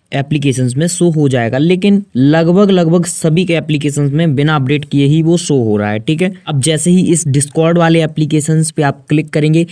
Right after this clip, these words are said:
ये आपको रीडायरेक्ट कर देगा ब्राउज़र में, और ब्राउज़र में रीडायरेक्ट करने के बाद में एक दूसरा एप्लीकेशन आपका ओपन हो जाएगा।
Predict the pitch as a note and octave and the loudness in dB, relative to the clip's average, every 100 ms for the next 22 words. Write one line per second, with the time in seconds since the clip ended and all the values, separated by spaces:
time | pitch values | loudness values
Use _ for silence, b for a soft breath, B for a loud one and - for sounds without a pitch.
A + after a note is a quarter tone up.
0 | B B D3 F3 F3+ D3 D3+ D#3+ C3+ C#3 | B B 2 2 0 -4 -2 0 2 0
1 | D3 D3+ D#3+ D#3+ D3 C3+ D3 D3 C3 C3 | 0 -2 -4 -4 -4 0 0 0 0 0
2 | C3 D3 D#3 D#3 C3 B2+ B2+ D#3 E3 E3+ | 2 0 2 0 2 0 2 0 0 2
3 | D3 C#3+ D3 D3 D3+ - C#3 C3+ C#3+ D3 | 2 2 0 -2 -4 -4 -2 0 0 0
4 | C#3 C#3 D#3+ D#3+ D#3+ D#3+ B2+ C#3+ C#3+ E3+ | 0 -2 -2 -2 0 0 0 0 0 -2
5 | C#3+ C#3 C3 C3+ C#3 B2 D3 C#3+ - D3+ | -2 -4 -2 -2 -2 -2 -2 -2 0 -2
6 | B2+ A2+ G#2 G2+ | 0 -2 -2 -4